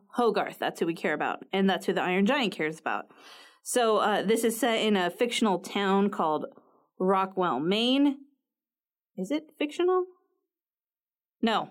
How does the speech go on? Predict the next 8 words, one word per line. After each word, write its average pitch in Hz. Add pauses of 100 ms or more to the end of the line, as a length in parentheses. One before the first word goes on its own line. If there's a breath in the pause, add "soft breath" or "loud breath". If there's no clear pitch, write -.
it's 202
not 214
a 202
fictional 185
town, 170
sorry. 170
<laughs> - (1040 loud breath)
Uh, 233